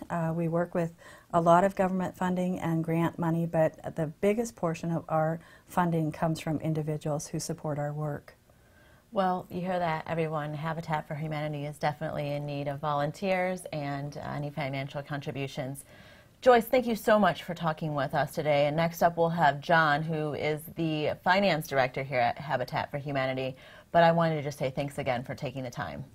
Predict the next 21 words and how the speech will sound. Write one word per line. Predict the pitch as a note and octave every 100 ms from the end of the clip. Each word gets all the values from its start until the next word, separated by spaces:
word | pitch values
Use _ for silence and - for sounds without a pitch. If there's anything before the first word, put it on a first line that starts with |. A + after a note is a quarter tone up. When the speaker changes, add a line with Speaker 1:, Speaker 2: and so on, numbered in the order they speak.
| G3+
Speaker 1:
Well, | F#3
thank | - G#3 G#3
you |
so | F3 F#3
much. | E3+ D#3
This | E3+ E3
is | F3+
a |
wonderful | E3 D#3 D#3+ D#3
opportunity. | C#3+ - D#3+ E3 D#3+ D#3+ - - _ - A3+ - -
Thanks, | D#3 -
Megan. | - - F#3+ E3+ -
Speaker 2:
Thank | C#3+ D3
you. | - D3+ - _ _ _ _ _ _ _ _ _ _ - - - - - -
Thank | C4 C#4
you, | A#3+
John, | F3 D#3+ G3+
for | B3+
joining | G#3+ F#3 G#3
us | F3 E3
today. | - D#3+ C#3 C#3 F#3+